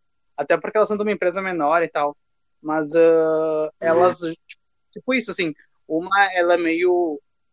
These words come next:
Speaker 1: en-, entre aspas, masculi-, masculina, assim, sabe? Ela não, não usa roupinha feminina, ela não é,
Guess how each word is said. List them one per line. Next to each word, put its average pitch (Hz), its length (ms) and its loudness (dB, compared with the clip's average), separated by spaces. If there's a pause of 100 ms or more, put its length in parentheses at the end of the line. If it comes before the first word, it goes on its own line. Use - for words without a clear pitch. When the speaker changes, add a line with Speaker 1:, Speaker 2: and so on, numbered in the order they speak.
(480)
Speaker 1:
en-, 165 200 -10
entre 160 260 -2
aspas, 151 380 0
masculi-, 160 500 -6
masculina, 160 560 -6
assim, 160 220 -8
sabe? 147 260 -2
Ela 170 140 4
não, 160 200 -4
não 160 200 -4
usa 160 240 2
roupinha 175 420 -2
feminina, 170 640 -6
ela 151 120 -4
não 151 180 -4
é, 160 240 -2